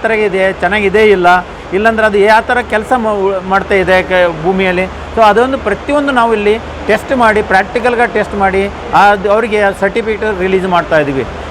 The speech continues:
ಇದೇ ಥರ ನಮ್ಮನ್ನ ಇವು, ಇದೇ ಥರ ನಾಲ್ಕು ಇನ್‌ಸ್ಟಿಟ್ಯೂಟ್ ಅದ ನಮ್ಮ ಭಾರತ ದೇಶದಲ್ಲಿ. ಇದು ನಮ್ಮ ಸೌತಿಗೆ ಸಂಬಂಧಪಟ್ಟಂಥ ಒಂದು ಇನ್‌ಸ್ಟಿಟ್ಯೂಟ್ ಇದು. So, ನಾವು ಅವ್ರವ್ರ ಡಿಮ್ಯಾಂಡ್ ಮೇಲೆ ರೈತರು ಬೇಕಾದ್ರೆ ಈಗ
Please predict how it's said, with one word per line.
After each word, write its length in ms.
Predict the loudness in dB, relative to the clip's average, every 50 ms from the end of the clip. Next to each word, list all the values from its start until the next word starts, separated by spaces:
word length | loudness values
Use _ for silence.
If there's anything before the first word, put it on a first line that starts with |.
| -6 0
ಇದೇ 160 | 2 2 2 2 2
ಥರ 120 | 0 2 2 2 0
ನಮ್ಮನ್ನ 520 | 0 -2 -2 0 2 2 2 2 0 0 0 2
ಇವು, 160 | 4 4 4 2 2 2 0 -2 -4 -8 -10 -12 -12 -12 -10 -4 0 2
ಇದೇ 160 | 4 4 2 4 2
ಥರ 100 | 2 2 4 2 4 4
ನಾಲ್ಕು 320 | 4 4 4 2 0 -2 -2 0 0
ಇನ್‌ಸ್ಟಿಟ್ಯೂಟ್ 300 | -2 -4 -4 -4 -2 0 0
ಅದ 40 | 0 0 0
ನಮ್ಮ 120 | -2 0 2
ಭಾರತ 260 | 2 2 2 2 -2
ದೇಶದಲ್ಲಿ. 480 | -4 -4 -4 -6 -4 -4 -4 -4 -4 -8 -10 -12 -14 -14 -4 -4 -2
ಇದು 160 | 2 2 2
ನಮ್ಮ 280 | 4 2 2 2 2 0 0 0 0 0
ಸೌತಿಗೆ 500 | 2 2 2 0 -2 -4 -2 -2 0 0 0 -2 -6 -8 -6
ಸಂಬಂಧಪಟ್ಟಂಥ 680 | -4 -2 -2 0 0 -2 -2 -2 -4 0 0 -2 0 0
ಒಂದು 280 | 0 0 0 0 0 -2 -2 -2
ಇನ್‌ಸ್ಟಿಟ್ಯೂಟ್ 320 | -2 -4 -2 -4 -4 -2 -2 -4
ಇದು. 100 | -4 -4 -6 -8 -10 -4 0
So, 140 | 0 2 4 4
ನಾವು 260 | 6 6 6 4 4 4 4 2 2 2 2 4 4
ಅವ್ರವ್ರ 340 | 6 6 4 4 4 0
ಡಿಮ್ಯಾಂಡ್ 360 | 0 -2 -2 -2 -2 -4 -2 -2 -2
ಮೇಲೆ 220 | -2 -2 -2 -2 0 0
ರೈತರು 300 | -2 -2 -2 -2 -4 -2
ಬೇಕಾದ್ರೆ 360 | -2 -2 -2 0 0 0 0
ಈಗ 120 | 0 0